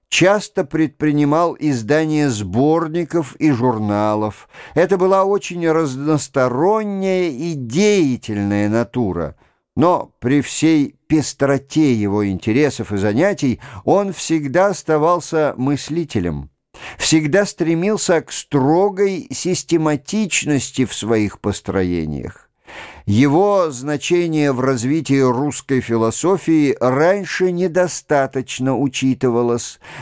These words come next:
но с тех пор, как появилась обстоятельная монография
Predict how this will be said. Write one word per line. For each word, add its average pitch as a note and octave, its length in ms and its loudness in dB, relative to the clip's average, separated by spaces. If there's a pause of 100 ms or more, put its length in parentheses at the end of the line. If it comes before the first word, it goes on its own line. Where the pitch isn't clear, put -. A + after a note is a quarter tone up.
но E3 180 2
с - 100 -2
тех - 280 -2
пор, D3+ 260 0
как C3 280 -4
появилась C#3+ 680 2 (280)
обстоятельная D#3 1120 0
монография D3 1080 0